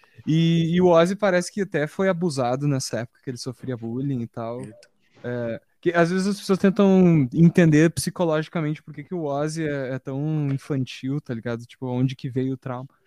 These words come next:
Speaker 1: Enfim, é, eu não sei se é isso ou não, mas eu sei que ele foi, sofreu um, algum tipo de abuso nessa época e tal. E aí, tá. Aí, depois disso, o, eu vou falar pelo ponto de vista do Ozzy, que é o que eu li. <laughs> Aí ele, ele começou a trabalhar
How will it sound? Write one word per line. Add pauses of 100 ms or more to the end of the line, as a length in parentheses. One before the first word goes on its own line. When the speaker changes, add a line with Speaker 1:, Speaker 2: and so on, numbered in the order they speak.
(200)
Speaker 1:
Enfim, (360)
é,
eu
não
sei
se
é
isso
ou
não,
mas
eu
sei
que
ele
foi, (180)
sofreu
um,
algum
tipo
de
abuso
nessa
época
e
tal. (760)
E
aí,
tá. (560)
Aí,
depois
disso,
o,
eu
vou
falar
pelo
ponto
de
vista
do
Ozzy,
que
é
o
que
eu
li.
<laughs>
Aí
ele,
ele
começou
a
trabalhar